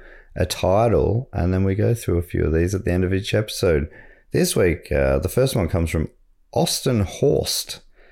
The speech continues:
and Austin's given themselves the nickname or the title of the Gentle Truck Driver, which was actually given to him by Jess,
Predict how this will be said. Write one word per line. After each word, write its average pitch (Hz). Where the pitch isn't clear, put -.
and 80
Austin's 85
given 87
themselves 78
the 76
nickname 98
or 90
the 78
title 107
of 82
the 120
Gentle 156
Truck -
Driver, 69
which 92
was 104
actually 110
given 71
to 76
him 82
by 78
Jess, 95